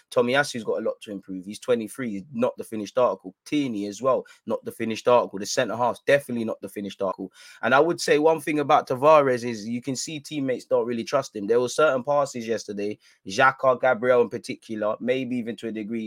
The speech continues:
Odegaard, they slapped that to, to Tierney. They were trying their best to avoid him, and I did feel it kinda harmed Martinelli. I do think it was another game where we probably need that number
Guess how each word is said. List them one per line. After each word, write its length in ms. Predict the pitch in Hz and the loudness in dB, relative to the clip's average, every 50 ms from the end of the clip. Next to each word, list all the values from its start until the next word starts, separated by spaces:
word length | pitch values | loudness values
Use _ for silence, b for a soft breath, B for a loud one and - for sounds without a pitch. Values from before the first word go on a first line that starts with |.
| - | 0
Odegaard, 460 | - 123 120 113 104 98 104 104 98 - | 0 0 0 0 -2 -2 -2 -2 -2 0
they 160 | - 117 120 | -2 -2 -2
slapped 380 | 110 - - 143 139 135 - - | -4 -4 -2 -2 -2 -2 -2 -4
that 180 | 110 - - | -8 -8 -8
to, 180 | - - 113 101 | -8 -6 -6 -6
to 180 | - - - 101 | -6 -10 -14 -14
Tierney. 400 | - - 110 101 98 98 95 b b b b b b _ | -10 -8 -8 -6 -6 -6 -8 b b b b b b _
They 80 | - 107 | -6 -2
were 120 | 117 120 | 0 0
trying 360 | 120 - - 139 131 131 127 123 | 0 4 6 8 8 8 8 6
their 180 | 120 117 113 | 4 4 4
best 260 | 107 123 - - - - | 4 2 2 0 -2 -4
to 100 | 120 110 | -4 -2
avoid 380 | 104 98 110 120 120 117 107 | -2 0 2 2 2 0 -2
him, 100 | 104 101 | -4 -6
and 100 | 104 104 | -6 -4
I 60 | 107 104 | -4 -4
did 200 | 101 131 135 123 | -4 -6 -8 -8
feel 440 | - - 135 127 120 117 113 113 - _ _ _ _ _ _ _ - | -6 -2 -2 0 0 -2 -4 -6 -10 _ _ _ _ _ _ _ -8
it 140 | 117 117 - | -8 -4 0
kinda 280 | - 120 120 113 104 | 0 0 2 0 0
harmed 320 | 101 120 120 120 120 117 110 | 0 2 2 2 2 0 0
Martinelli. 600 | 117 120 117 92 - 117 120 117 117 120 120 113 | 0 0 0 0 -2 -2 -2 -2 -2 0 0 0
I 60 | 117 | 0
do 200 | 113 139 135 131 | 0 0 -2 -2
think 240 | - - 131 120 - | -2 -4 -6 -4 -4
it 80 | 110 | -6
was 120 | 117 113 117 | -2 -2 0
another 340 | 117 120 123 117 113 117 | 0 2 2 0 0 0
game 260 | 110 - 117 117 117 113 | 0 0 0 0 0 0
where 260 | 113 117 113 113 107 | 2 2 2 2 0
we 140 | 107 113 104 | -2 -4 -8
probably 420 | - - 139 127 120 113 117 117 | -2 0 0 0 0 0 -4 -4
need 280 | 110 117 120 117 104 - | -2 -2 -4 -4 -2 -2
that 160 | 113 - - | -4 -2 -2
number 320 | 113 113 113 113 104 110 | -4 -4 -4 -2 -4 -4